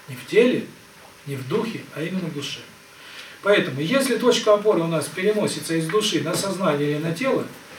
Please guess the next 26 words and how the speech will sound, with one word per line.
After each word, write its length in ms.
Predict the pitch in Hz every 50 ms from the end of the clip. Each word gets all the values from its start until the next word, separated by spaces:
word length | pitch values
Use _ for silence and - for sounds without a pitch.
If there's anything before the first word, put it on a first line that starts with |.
| - - - - - -
мы 160 | 165 196 208
не 140 | 202 202 196
можем 420 | 190 196 214 233 208 220 214 208
удержать 460 | 208 165 170 151 139 156 170 170 165
любовь, 320 | 170 160 156 143 127 - - - - -
как 300 | - 196 214 247 247 240
бы 100 | 240 -
мы 100 | 202 196
ни 100 | 190 185
старались. 300 | - - 160 - - - - - - - - - - - - - - - - - - - - - - - - -
Понятно, 400 | - 143 143 135 123 123 123 127 123
да? 140 | 135 180 226 220 220 - - - - - - 160 156 139 151 165 185 180 - - - - - - - - - - - - - - - - - - - - - - - -
Так 180 | 185 185 185 262
вот, 180 | 269 269 -
я 100 | 247 247
посмотрел, 920 | 240 240 - - 214 185 - - 214 214 226 240 240 233 220 214 220 - -
а, 260 | 190 165 151 - - - - - - - - - - - - - - - - -
с, 380 | - - - - - - - -
с 200 | 202 196 - -
этой 200 | 240 240 226 202 -
точки 260 | 220 180 - - 180
зрения 360 | 151 180 226 247 240 220 180
характер 480 | - - 175 180 202 196 196 - 190 185
героев. 360 | 180 185 175 165 127 - - - - - - - - - - - - - - - - - - - - - - - - - - - - - - - - - - - - - - - - - - - - - - - - - - - - - - - - - - - - - - - -
И 60 | - 165
получается, 680 | 190 226 247 247 - 226 208 - - - - - -